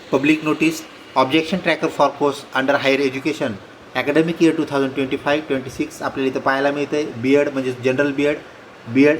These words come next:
ईएलसीटी आणि बीपीएड ह्या तीन कोर्ससाठी असलेलं हे आपल्याला नोटिफिकेशन इथे पाहायला मिळतं.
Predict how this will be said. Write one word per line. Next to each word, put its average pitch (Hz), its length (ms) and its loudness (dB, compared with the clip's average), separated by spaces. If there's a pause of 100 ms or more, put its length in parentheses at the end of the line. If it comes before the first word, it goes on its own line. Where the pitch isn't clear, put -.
ईएलसीटी 143 520 0 (340)
आणि 127 140 2
बीपीएड 139 460 4
ह्या 120 100 -4 (100)
तीन 151 100 0
कोर्ससाठी 147 420 0
असलेलं 139 300 0
हे 135 80 -2
आपल्याला 135 280 -2
नोटिफिकेशन 131 520 -6
इथे 135 180 -4 (440)
पाहायला 135 260 2
मिळतं. 117 340 -2